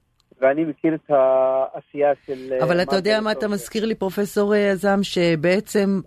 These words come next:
Speaker 2: אני חושבת, אה, כל מה שאנחנו צריכים עכשיו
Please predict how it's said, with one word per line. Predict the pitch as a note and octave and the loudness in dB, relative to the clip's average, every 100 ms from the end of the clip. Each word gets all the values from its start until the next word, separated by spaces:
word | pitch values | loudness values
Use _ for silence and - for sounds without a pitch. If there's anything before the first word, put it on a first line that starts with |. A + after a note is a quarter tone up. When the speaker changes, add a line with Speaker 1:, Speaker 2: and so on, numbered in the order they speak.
| - | -2
Speaker 2:
אני | D#3+ E3+ | 0 0
חושבת, | F3+ - F#3+ F#3+ G#3+ - | -2 0 0 0 -2 0
אה, | E3+ E3+ | -2 -2
כל | - G3 G#3 | 2 2 2
מה | G#3 | -2
שאנחנו | G3+ F3 - E3+ | -2 -4 -2 -6
צריכים | E3+ D#3 D3+ G3+ G3+ | -4 -6 -4 0 2
עכשיו | G#3+ - A3 A3+ | 0 0 2 2